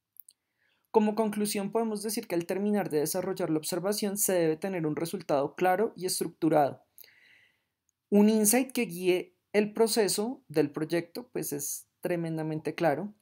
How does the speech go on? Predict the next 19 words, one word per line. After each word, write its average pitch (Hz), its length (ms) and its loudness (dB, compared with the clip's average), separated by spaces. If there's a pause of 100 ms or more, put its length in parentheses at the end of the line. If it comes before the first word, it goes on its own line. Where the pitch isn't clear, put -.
(240)
Es 202 160 4
muy 202 220 2
importante 202 540 0
recolectar 196 520 -2
la 170 60 -4
información 180 560 -4
de 156 80 0
manera 175 420 -2
objetiva 190 640 -2 (260)
y 208 100 -4
si 180 140 0
es 180 100 2
posible 180 420 -2
compararla 190 1120 0
con 180 140 -6
diferentes 160 540 -4
fuentes. - 460 -6
Es 165 140 0
decir, 170 420 -2